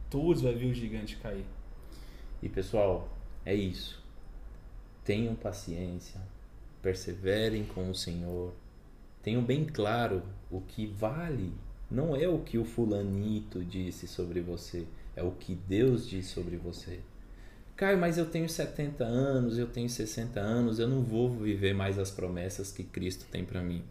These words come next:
Speaker 2: Mentira. Deus prometeu, Deus vai cumprir. Ele só tá esperando que você esteja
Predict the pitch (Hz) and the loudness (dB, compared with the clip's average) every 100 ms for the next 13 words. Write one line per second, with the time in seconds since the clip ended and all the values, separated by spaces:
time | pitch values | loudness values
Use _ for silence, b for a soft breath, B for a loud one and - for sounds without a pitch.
0 | - 98 104 - - 98 92 82 - - | -4 -2 -2 -4 -4 -2 -2 -6 -12 -16
1 | - - - - - - 95 98 104 - | -18 -18 -18 -18 -14 -6 2 2 2 0
2 | 104 95 92 - 98 104 98 101 95 90 | 0 0 -2 0 0 2 0 -2 -4 -6
3 | - 120 120 - 85 85 95 90 - 90 | -2 0 0 0 -4 -4 -6 -6 -4 -8
4 | - - 98 107 - 139 117 95 92 98 | -8 -2 0 0 0 2 2 2 0 0
5 | 101 95 92 92 - 95 95 - - 95 | -2 -4 -4 -4 -2 -4 -4 -6 -2 0
6 | 101 107 123 131 | 0 -2 -2 -4